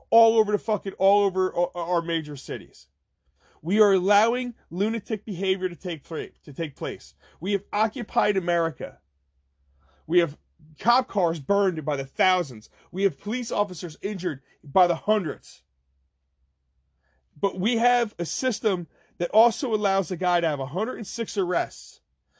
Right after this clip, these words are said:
That same system is deemed racist. That same system says that, that we are specifically holding down black people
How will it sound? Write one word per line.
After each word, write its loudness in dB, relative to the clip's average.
That 0
same -2
system -4
is -2
deemed -2
racist. -2
That 0
same 2
system -6
says -2
that, -2
that 0
we 0
are 8
specifically -6
holding 0
down -2
black 0
people -12